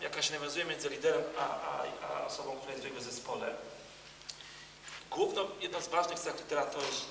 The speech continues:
to, żeby umieć odkryć,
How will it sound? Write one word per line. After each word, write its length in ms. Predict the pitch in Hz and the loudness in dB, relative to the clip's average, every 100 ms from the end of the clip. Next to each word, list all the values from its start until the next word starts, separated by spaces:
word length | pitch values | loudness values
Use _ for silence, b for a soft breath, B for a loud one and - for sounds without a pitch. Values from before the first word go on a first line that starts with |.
| - | -6
to, 100 | 131 | -6
żeby 200 | 135 - | -4 -6
umieć 720 | - - - 120 120 - - - - - | -4 -4 -2 -4 0 2 0 -2 0 4
odkryć, 760 | 151 151 - 151 135 - - | 4 4 -2 -2 2 4 2